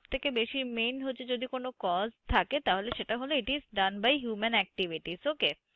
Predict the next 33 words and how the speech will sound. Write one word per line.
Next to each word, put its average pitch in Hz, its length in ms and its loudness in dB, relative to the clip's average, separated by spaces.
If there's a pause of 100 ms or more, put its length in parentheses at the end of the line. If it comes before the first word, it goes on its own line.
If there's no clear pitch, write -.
(560)
হিউম্যান 262 340 4
অ্যাক্টিভিটিস 269 640 2
এর 247 220 4
জন্যই 214 380 -2
হচ্ছে 277 360 -2 (220)
এত 214 240 0 (320)
মানে, 214 460 4 (600)
আহ, 202 600 2
এত 240 240 2
হচ্ছে 294 440 2 (140)
হ্যাবিটেট 269 540 6
লস, 240 360 8 (360)
সবকিছু 285 420 0
এগুলো 269 200 0
সব 302 180 -2
হিউম্যান 262 280 4
অ্যাক্টিভিটিস 233 520 4
এর 226 80 -10
জন্যই 220 320 -4
হয়, 185 220 0
ঠিক 262 140 -4
আছে? 240 300 -2 (680)
আচ্ছা, 214 220 0
ওভার 254 380 6
এক্সপ্লয়টেশন 339 640 2
মানে 294 240 4
কি? 349 180 2
ওভার 277 320 2
এক্সপ্লয়টেশন 294 580 2
মানে 294 220 4
যেরকম 269 400 0
হচ্ছে 294 300 0
যে 269 240 6